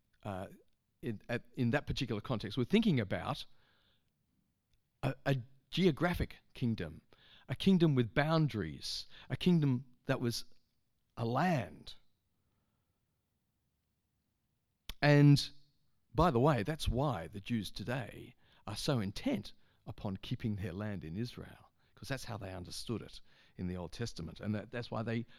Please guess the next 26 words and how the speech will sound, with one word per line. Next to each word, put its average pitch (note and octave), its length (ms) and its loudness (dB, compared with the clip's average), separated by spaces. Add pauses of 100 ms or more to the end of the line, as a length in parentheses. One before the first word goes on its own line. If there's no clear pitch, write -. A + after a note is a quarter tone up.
(360)
currently D#3+ 320 -2
fight G#2+ 240 -8
so G#2 120 -6
hard A#2+ 340 -6
for C3+ 260 -6
it. - 160 -16 (1600)
But D3+ 220 6
as G#3+ 220 6
we G#3+ 80 8
know, B2+ 360 4 (840)
David's E3+ 420 2
line, E3+ 720 -2 (320)
King F3 380 0 (220)
David's C3 400 0
line B2+ 460 -2
was A#2 120 -2
broken, A#2 680 -2 (640)
and C3 380 4
the B2+ 200 2
Israelites C3 420 2
were A#2 80 -4
forced D#3 380 -4
out F#3+ 180 -2
of D#3+ 100 0
the A2+ 80 -4
land, F#2 500 -10